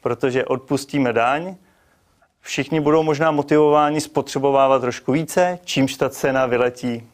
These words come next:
ještě více nahoru. A vlastně to, co už, to, co nedostaneme na daních, dáme těm majitelům elektráren. Daleko lepší způsob je prostě říct,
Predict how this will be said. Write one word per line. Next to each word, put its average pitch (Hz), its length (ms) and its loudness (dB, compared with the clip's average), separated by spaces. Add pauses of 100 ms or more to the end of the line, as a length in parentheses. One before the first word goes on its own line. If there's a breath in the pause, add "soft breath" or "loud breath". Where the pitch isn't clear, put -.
(120)
ještě 127 280 -4
více 117 260 -8
nahoru. 113 380 -2
A 120 60 -2
vlastně 120 340 -2
to, 123 140 -2
co 131 180 -4
už, 123 260 -10
to, - 180 -6
co - 160 -6
nedostaneme 120 640 -4
na 117 100 -2
daních, 117 400 -4
dáme 110 320 -2
těm 113 240 -4 (560 loud breath)
majitelům 113 460 0
elektráren. 104 680 -2 (720)
Daleko 123 340 0
lepší 131 320 -2
způsob 127 420 -6
je 135 80 -2
prostě 135 380 -2
říct, 139 320 -4